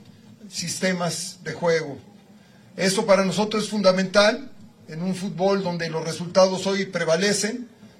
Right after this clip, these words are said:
donde siempre hay que tener pro-, eh, resultados y encontrar, este, los objetivos, pues es,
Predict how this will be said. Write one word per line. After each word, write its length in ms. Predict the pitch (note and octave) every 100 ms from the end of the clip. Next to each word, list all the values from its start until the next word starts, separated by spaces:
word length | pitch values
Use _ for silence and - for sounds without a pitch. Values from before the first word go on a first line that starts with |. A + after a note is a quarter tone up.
| -
donde 220 | D3+ D3+
siempre 340 | G3+ A3 G#3+
hay 60 | G3+
que 100 | F3+
tener 320 | F3+ F#3 F#3
pro-, 220 | E3+ E3
eh, 480 | D3 D3+ D3 C#3+ C#3
resultados 720 | C3+ C#3+ D#3+ D#3 F3+ F3+ E3+
y 40 | D#3
encontrar, 540 | D3+ D3+ D3+ F3 F3
este, 400 | D#3 - - C#3+ - - - -
los 180 | - -
objetivos, 720 | E3+ E3+ F3 G3+ F#3+ A3+ - - - - -
pues 140 | F3 F#3
es, 180 | G#3